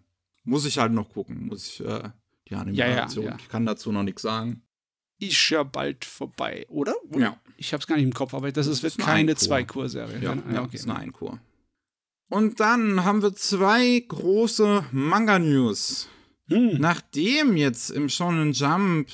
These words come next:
Speaker 1: äh, vor kurzem My Hero Academia bereits zu Ende gega-, gelaufen ist, Anfang diesen Monats,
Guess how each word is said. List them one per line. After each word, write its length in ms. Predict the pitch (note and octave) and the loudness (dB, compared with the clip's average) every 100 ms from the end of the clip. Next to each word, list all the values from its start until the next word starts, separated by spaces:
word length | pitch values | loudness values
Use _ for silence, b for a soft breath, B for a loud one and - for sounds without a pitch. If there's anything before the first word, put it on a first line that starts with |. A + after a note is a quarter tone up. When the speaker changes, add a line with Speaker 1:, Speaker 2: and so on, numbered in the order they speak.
| - | -8
Speaker 1:
äh, 300 | A2 C#3+ C#3 | -2 0 0
vor 220 | C3 D#3 | 0 -6
kurzem 460 | - D#3 C3 - D3 | -4 -4 -4 -2 0
My 120 | C#3+ | 2
Hero 220 | D3+ C#3+ C3 | 4 2 0
Academia 540 | - B2+ B2+ A#3 D4+ | -2 -4 0 2 2
bereits 420 | F3+ B2 A#2+ - | 2 4 2 0
zu 60 | C3+ | 0
Ende 200 | A#2+ A#2 | 2 2
gega-, 420 | A2+ - A2+ F#2 A#2 | -2 -4 -4 -4 -2
gelaufen 400 | A#2 G#2+ - A2+ | -2 -2 -2 -2
ist, 140 | - | -2
Anfang 340 | - A#2 A2+ | -6 -4 -4
diesen 220 | G#2+ G#2+ A2+ | -2 0 0
Monats, 480 | A2 A#2 C#3 - | 2 0 0 -6